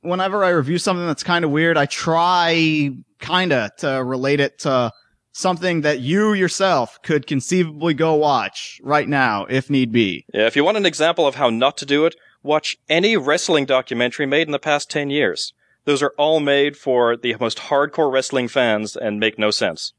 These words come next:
Speaker 1: That is what happens when one company owns all the video footage, and if they decide that someone doesn't exist in history, then they are erased.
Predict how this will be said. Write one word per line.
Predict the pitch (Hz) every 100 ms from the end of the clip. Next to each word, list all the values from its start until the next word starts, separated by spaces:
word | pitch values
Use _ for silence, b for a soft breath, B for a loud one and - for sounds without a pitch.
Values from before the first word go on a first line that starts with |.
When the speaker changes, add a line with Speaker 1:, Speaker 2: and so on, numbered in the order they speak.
| _
Speaker 1:
That | 110 139 190
is | 233 196
what | 226
happens | 220 214 170 160 131
when | 156 165 156
one | 139 165
company | 180 170 165 170 175 170
owns | 143 170 175 156
all | 107 151 175
the | 180
video | 170 180 160 143
footage, | 151 147 143 143 131 - -
and | 110 123 131
if | 131
they | 143 143
decide | 143 160 156 160 147
that | 139
someone | - 160 160 160
doesn't | 160 151 151
exist | 127 151 165 170
in |
history, | 156 196 - 214 226
then | 170 170 165
they | 170
are | 185 185
erased. | 175 139 120 113 -